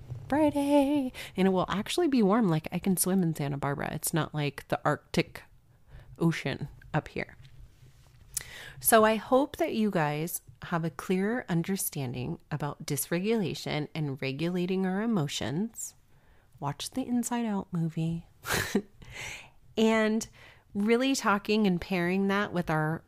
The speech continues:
personal stories in our lives that we are in right now. If you wanna look and watch the news, you can probably see lots of news stories about dysregulation, dysregulated people,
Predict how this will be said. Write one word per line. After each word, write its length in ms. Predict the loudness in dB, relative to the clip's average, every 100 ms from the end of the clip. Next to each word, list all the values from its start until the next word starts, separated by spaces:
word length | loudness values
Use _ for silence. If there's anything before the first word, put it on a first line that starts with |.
| -8
personal 440 | -2 0 2 2 2
stories 480 | 2 2 2 0
in 100 | -2
our 160 | -2 -2
lives 380 | -4 -4 -4 -6
that 180 | -6 -4
we 400 | -4 -4 -4 -6 -8
are 560 | -6 -4 -6 -6 -8 -10 -4
in 280 | -2 -2 -2
right 260 | -2 -4
now. 360 | -4 -4 -4 -8 _ _ _ -18 -18 -20 -20 -20 -20 _
If 140 | -6
you 120 | -2 0
wanna 220 | 0 0
look 300 | 0 -2 -4
and 260 | -2 -2
watch 280 | -2 -4 -6
the 140 | -2 0
news, 500 | 2 0 -2 -4 -6
you 100 | -4
can 180 | -4
probably 600 | -4 -4 -2 -4 -4 -6
see 260 | -4 -2 -2
lots 320 | -2 -4 -2 -4
of 180 | -2
news 440 | 0 2 2 2 2
stories 560 | 0 0 -2 -2 -4
about 340 | -4 -6 -6 -4
dysregulation, 1120 | -4 -2 -4 -4 -4 -4 -4 -4 -2 0 -2 -6 _ _ _ _ _
dysregulated 760 | -14 -12 -12 -10 -8 -6 -6 -4
people, 520 | -4 0 2 0